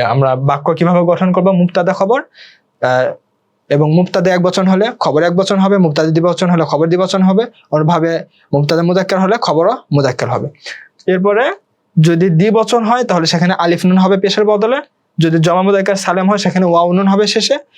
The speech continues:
আর বাকি সব জায়গাতে শেষে দুই পেশ হবে। যদি মাবনি হয়, নিজের অবস্থায় বহাল থাকবে, আর মেয়েদের নাম হলে দুই পেশের বদলে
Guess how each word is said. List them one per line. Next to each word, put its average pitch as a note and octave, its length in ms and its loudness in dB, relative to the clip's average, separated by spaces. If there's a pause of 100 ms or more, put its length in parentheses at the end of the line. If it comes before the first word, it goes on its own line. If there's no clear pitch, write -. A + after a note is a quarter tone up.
(240)
আর D3 200 0
বাকি D3+ 300 0
সব F#3+ 300 0
জায়গাতে G3 340 0 (440)
শেষে D3+ 360 0
দুই C#3+ 340 2
পেশ E3+ 340 0
হবে। A2+ 220 -4 (220)
যদি C3 180 0
মাবনি D#3 380 0
হয়, G#3 220 0 (260)
নিজের D3+ 260 0
অবস্থায় F#3 360 0
বহাল G#3 240 0
থাকবে, G#3 300 0 (320)
আর D3+ 140 0
মেয়েদের G3 440 2
নাম F#3+ 220 2
হলে F3+ 240 2
দুই E3 180 2
পেশের E3+ 280 0
বদলে G3+ 320 0